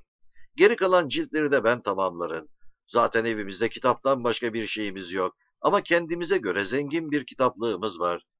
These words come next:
Kitaplığımızda biz ve çocuklarımız Larus'u gördükçe sizi hatırlarız. Gerçekten ricam şu, bir veya iki cildini alınız lütfen. Bu bizim gerçek dileğimizdir.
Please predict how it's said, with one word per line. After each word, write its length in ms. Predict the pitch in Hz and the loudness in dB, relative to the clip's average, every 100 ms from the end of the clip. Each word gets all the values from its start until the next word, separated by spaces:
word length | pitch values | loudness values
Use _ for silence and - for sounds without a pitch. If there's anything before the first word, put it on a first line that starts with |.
| _ - - | _ -20 -10
Kitaplığımızda 800 | 180 202 196 190 196 190 170 180 | 0 4 4 4 0 2 2 2
biz 220 | 196 175 151 | 2 -4 -2
ve 120 | 147 | -2
çocuklarımız 800 | 127 110 120 101 92 92 101 120 | -2 -4 -2 -2 0 -2 -4 2
Larus'u 380 | 151 160 175 156 | 2 2 -4 0
gördükçe 460 | 147 139 - 151 | 0 0 -4 -6
sizi 260 | - 101 110 | -6 -4 -2
hatırlarız. 680 | 95 95 87 90 85 85 - _ - - | -2 -4 -4 -2 -2 -6 -12 _ -10 4
Gerçekten 600 | 220 165 147 120 117 104 | 4 4 -2 0 0 0
ricam 400 | 101 95 92 85 | -2 -2 -2 -4
şu, 260 | 87 80 _ _ - | -6 -6 _ _ -10
bir 220 | 240 226 156 | -2 2 6
veya 220 | 143 123 | 6 6
iki 240 | 127 151 | 2 -2
cildini 360 | 113 123 113 113 | -4 -4 -2 0
alınız 440 | 110 98 98 90 | 0 0 -6 -6
lütfen. 400 | 101 - 90 87 - - | -8 -2 -2 -2 -8 -8
Bu 140 | 180 180 | -6 -4
bizim 240 | 143 143 | -4 -4
gerçek 440 | 117 117 - 113 101 | 0 0 -2 -6 -6
dileğimizdir. 760 | 98 92 90 85 80 85 - | -4 -4 -6 -8 -4 -6 -6